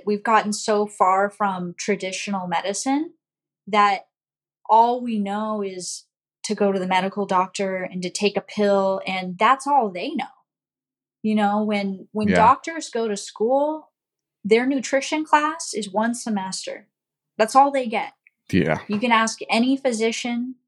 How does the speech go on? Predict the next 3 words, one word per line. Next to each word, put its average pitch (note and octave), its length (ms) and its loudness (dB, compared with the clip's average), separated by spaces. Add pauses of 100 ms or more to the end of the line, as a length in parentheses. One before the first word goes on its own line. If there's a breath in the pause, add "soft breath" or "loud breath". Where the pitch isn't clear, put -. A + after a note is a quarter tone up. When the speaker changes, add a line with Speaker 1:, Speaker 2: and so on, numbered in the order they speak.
(460)
Speaker 1:
any A#3+ 260 0
chiropractor, B3+ 1080 0 (480)
it's - 220 -4